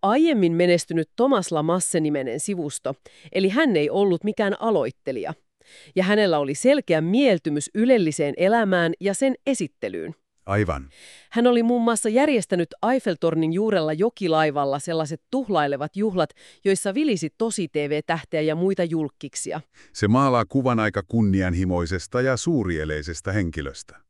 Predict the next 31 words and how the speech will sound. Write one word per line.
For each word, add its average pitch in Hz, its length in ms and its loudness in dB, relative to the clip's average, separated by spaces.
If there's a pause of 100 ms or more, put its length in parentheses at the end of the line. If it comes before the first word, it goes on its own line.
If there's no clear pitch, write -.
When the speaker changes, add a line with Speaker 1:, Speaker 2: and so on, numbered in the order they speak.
(160)
Speaker 1:
Juuri 233 320 0
niin. 147 280 0 (340)
Menestyksen 220 720 0
näyttäminen 170 600 0
oli 165 160 -2
hänelle 175 380 -2 (120)
kaikki 220 360 -2
kaikkessa. 135 720 -6
Speaker 2:
Eli 90 140 -4
samalla 120 400 0
kun 101 120 -2
hän 98 180 0
juhli 107 360 0
Eiffeltornin 87 720 -2
juurella 87 460 -2
ja 76 140 -2
eli 85 240 -2
tätä 85 320 -6
unelmaa 82 600 -2
julkisesti, 80 840 -6
toisaalla 107 540 0
alkoi 90 380 -4
kerääntyä 92 540 0
ihmisiä, 90 500 -2
joiden 82 340 -4
unelmat 87 560 -2
olivat 80 360 -6
juuri 92 260 -2
murskautumassa. 78 1000 -6 (320)
Speaker 1:
Juuri 160 280 -4
näin. 143 380 -6